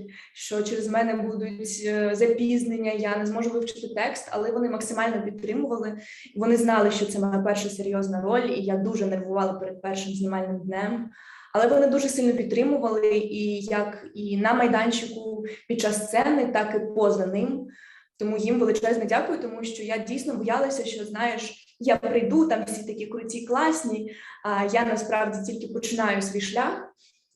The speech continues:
але дуже-дуже було приємно з ними працювати, і дякую їм величезне за те, що так підтримували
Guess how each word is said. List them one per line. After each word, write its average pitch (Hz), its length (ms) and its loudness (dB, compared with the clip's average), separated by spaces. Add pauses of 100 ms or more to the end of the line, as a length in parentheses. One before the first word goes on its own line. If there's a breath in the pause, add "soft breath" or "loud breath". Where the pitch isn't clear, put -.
але 208 520 2
дуже-дуже 220 420 0
було 202 160 0
приємно 214 380 -6
з 214 40 -8
ними 220 160 -4
працювати, 226 520 -2
і 202 80 -4
дякую 208 300 -2
їм 202 140 -2
величезне 202 540 -2
за 190 100 -6
те, 196 120 0
що 196 200 -4
так 190 200 -2
підтримували 190 720 0